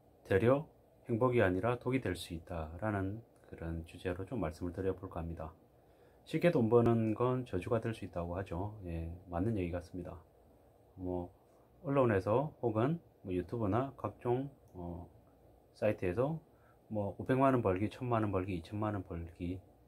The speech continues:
얘기를 되게 많이 하지만 실제로 현실 세계에서는, 어, 백만 원, 이백만 원 버는 것도 되게 어렵습니다. 하루에 여덟 시간, 열 시간,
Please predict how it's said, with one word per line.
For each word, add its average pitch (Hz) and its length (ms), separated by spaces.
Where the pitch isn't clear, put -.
얘기를 92 460
되게 120 200
많이 87 260
하지만 104 520
실제로 139 440
현실 120 300
세계에서는, 117 680
어, 87 200
백만 120 300
원, 127 100
이백만 92 360
원 113 180
버는 82 220
것도 85 260
되게 82 220
어렵습니다. 87 640
하루에 101 280
여덟 101 200
시간, 87 260
열 90 120
시간, 95 480